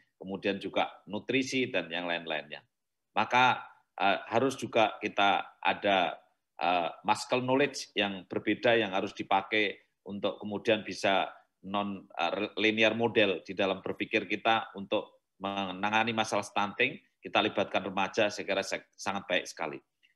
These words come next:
Hasil risk cerdas yang menunjukkan bahwa toxic people atau mental emotional disorder significantly naik pesat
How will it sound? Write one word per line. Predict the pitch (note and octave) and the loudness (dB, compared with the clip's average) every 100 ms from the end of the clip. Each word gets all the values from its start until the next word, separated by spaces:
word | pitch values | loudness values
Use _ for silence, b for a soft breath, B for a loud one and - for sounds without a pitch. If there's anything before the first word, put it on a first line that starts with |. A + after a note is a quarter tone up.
| _ _ - | _ _ -2
Hasil | A#2+ D3 D#3 D#3 | 0 4 6 6
risk | E3 D#3+ F3 | 2 0 -2
cerdas | D#3 - C#3 C3+ | -4 2 2 4
yang | G#2+ G#2 | -2 0
menunjukkan | A#2+ B2+ A2+ G#2 B2 B2 G#2 | -2 -2 0 0 0 0 0
bahwa | F#2 G2 G2+ | 0 2 2
toxic | - - C3 B2 | -2 -2 -6 -2
people | B2+ B2+ B2+ B2 A2 - | -4 0 0 0 -2 -4
atau | G#2 G#2+ A#2+ A#2 G#2 - _ - | -2 0 2 2 0 -8 _ -4
mental | C#3 C3+ C#3 A2+ | -2 4 2 4
emotional | A#2+ B2 A#2+ B2+ B2+ B2 | 0 0 -2 0 0 0
disorder | B2 B2 A2+ - A2 F#2 - _ _ - | -4 -2 -2 0 -2 -2 -6 _ _ -10
significantly | - D3+ D3+ C#3 C3 C3 A#2+ A2+ | -4 -2 0 0 0 0 2 0
naik | G#2 F#2+ F#2 - | 0 -2 -4 -10
pesat | - - C3+ A#2 | -14 -4 2 2